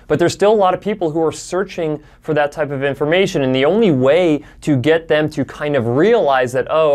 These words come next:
okay, I guess that's not really a real thing," is to kind of g-, get them to watch a video that they wouldn't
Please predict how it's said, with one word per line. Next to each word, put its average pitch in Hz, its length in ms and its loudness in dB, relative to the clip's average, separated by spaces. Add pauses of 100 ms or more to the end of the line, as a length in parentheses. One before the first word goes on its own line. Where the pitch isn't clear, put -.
okay, 135 240 -2
I 123 100 0
guess 135 400 -4 (100)
that's 127 300 -4
not 135 360 -4
really 127 300 -2
a 120 60 2
real 117 320 -2
thing," 135 420 -2 (300)
is 139 300 0
to 139 360 2 (680)
kind 180 280 0
of 160 180 4 (320)
g-, - 80 -20 (200)
get 196 260 0
them 185 220 0
to - 140 -6
watch 156 300 0
a 139 60 -2
video 143 280 0
that 127 180 -4
they 131 120 0
wouldn't 147 600 -2